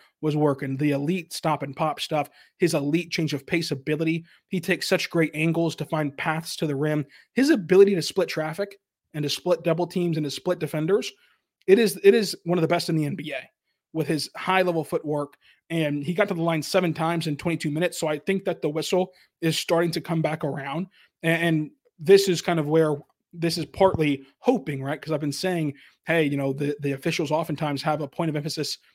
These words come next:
that they have early on in the year that tempers off and fades away, and it kind of reverts back to the way it was." It seems like that's happening. It seems like things are starting to revert back to the way it was, because seven fouls in twenty-two minutes,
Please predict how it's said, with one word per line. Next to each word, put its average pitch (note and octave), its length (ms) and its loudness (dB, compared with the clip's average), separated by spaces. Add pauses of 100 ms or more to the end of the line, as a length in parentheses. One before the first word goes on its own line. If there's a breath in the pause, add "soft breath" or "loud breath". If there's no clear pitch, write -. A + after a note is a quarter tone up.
(120)
that E3 100 -2
they D#3 120 0
have C#3+ 400 0
early E3+ 260 2
on F3 140 0
in G#3 80 0
the G#3+ 100 0
year B3 300 -2 (340 loud breath)
that D#3+ 160 -4
tempers E3+ 380 0
off D#3 300 2
and D3 140 -8
fades D#3 280 0
away, D3 220 0
and D3 80 -2
it - 60 -16
kind D3+ 120 -2
of C#3+ 80 0
reverts D3 260 -4
back D#3 220 -2
to D#3 60 -10
the D#3 40 0
way D3+ 80 2
it C#3+ 100 -2
was." D#3+ 280 -2 (380 soft breath)
It E3+ 140 -2
seems D4 520 2
like A3+ 260 -2
that's G#3 220 0
happening. G3+ 400 -2
It D#3 120 -12
seems G3+ 360 0
like F3+ 240 -2 (320 soft breath)
things F#3+ 220 6
are F#3+ 80 6
starting F#3+ 500 2
to F#3+ 120 -2
revert D#3+ 400 0
back D3 200 -2
to D#3 80 -6
the C#3+ 60 0
way C#3+ 100 2
it D3 80 -4
was, C#3 180 -4
because C#3 320 -10
seven F3+ 220 0
fouls D3+ 300 0
in C#3+ 100 -6
twenty-two D3+ 320 -6
minutes, B3+ 320 -2